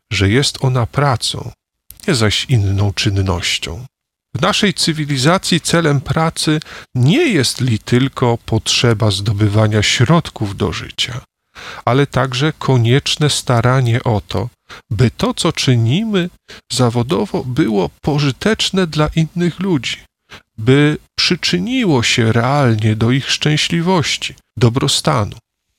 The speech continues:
Nasza ludzka pracowitość, jak uczył tego także święty Tomasz z Akwinu, powinna koniecznie dawać nam środki do życia, bo bez nich życie nasze trwać nie może,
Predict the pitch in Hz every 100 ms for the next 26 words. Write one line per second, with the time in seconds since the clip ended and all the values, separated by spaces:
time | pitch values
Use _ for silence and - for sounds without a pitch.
0 | _ _ 120 127 151 - 110 135 - -
1 | 113 117 - 113 110 190 - - - -
2 | - - - - - - 113 101 - 131
3 | - 117 107 117 104 107 - 107 101 113
4 | - 107 101 110 - 113 107 95 104 -
5 | - 180 139 131 - _ - - _ 135
6 | 139 220 202 185 156 - 135 151 196 -
7 | 165 131 113 147 165 151 - 135 131 123
8 | - 127 180 - 170 147 151 165 185 -
9 | - - _ _ - - - 170 208 135
10 | 175 135 - 143 143 117 104 123 - 143
11 | 110 107 - 135 - - - 104 - 120
12 | 131 143 160 131 -